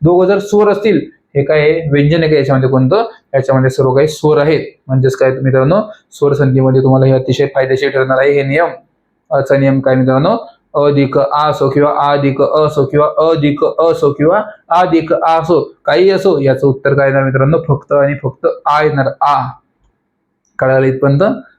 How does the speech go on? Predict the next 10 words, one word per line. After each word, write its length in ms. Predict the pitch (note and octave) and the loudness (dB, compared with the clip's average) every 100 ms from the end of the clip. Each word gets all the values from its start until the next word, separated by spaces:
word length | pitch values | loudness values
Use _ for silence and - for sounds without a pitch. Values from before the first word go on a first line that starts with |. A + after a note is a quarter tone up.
| _ | _
अगदी 180 | C#3+ C3 | 0 0
सोप्या 240 | C3 A#2+ B2 | 2 0 0
भाषेमध्ये. 340 | A#2+ C3 B2 - | 0 0 -2 -2
त्याचबरोबर 420 | C#3 C#3 C3 C3 C3 | -2 0 0 0 0
पॉइंट 240 | C3+ C3 | 0 0
क्रमांक 260 | C3 C3 B2+ B2+ | 2 2 2 2
दोन 220 | C3 D3+ C#3 | 2 2 0
टाका 200 | B2+ B2 | -2 -2
मित्रांनो 320 | A#2+ B2 B2 | -4 -4 -2
आता. 200 | - | -2